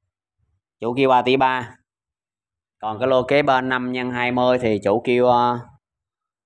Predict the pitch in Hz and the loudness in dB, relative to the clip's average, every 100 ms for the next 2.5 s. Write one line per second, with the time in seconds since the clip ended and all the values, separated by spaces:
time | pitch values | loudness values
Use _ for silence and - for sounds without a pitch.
0 | _ _ _ _ _ _ 104 104 104 147 | _ _ _ _ _ _ -10 -6 0 0
1 | 185 120 123 101 123 139 123 110 98 104 | 0 -4 -2 0 -2 -2 -4 -2 -2 -4
2 | 113 113 131 123 98 | -6 -6 -6 -8 -12